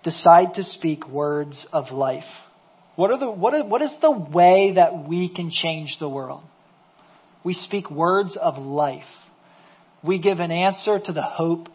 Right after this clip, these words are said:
that lives within us, and it is not us. And it is not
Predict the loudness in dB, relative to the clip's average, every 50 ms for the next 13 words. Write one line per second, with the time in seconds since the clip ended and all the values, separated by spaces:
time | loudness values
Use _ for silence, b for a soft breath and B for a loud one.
0 | _ 0 0 0 0 -6 -4 -4 -4 -4 -4 -6 -10 -18 -20 -20 -20 _ -12 -12
1 | -12 -10 -8 -8 -8 -8 -8 -12 -12 -6 -4 -2 -2 -2 -4 -10 -20 -20 -20 _
2 | -12 -10 -10 -10 -14 -12 -8 -6 -6 -6 -6 -6 -6 -2 -2 -2 -2 -4 -6 -4
3 | -4 -4 -4 -8 -18 -20 -20 -20 _ _ _ b b b b b b b b b
4 | b b b b b b b b b b b b b b b b b b b b
5 | b _ _ _ _ _ _ _ _ _ _ _ _ _ -8 -8 -8 -10 -4 0
6 | 0 0 0 0 0 4 6 6 6 6 4 0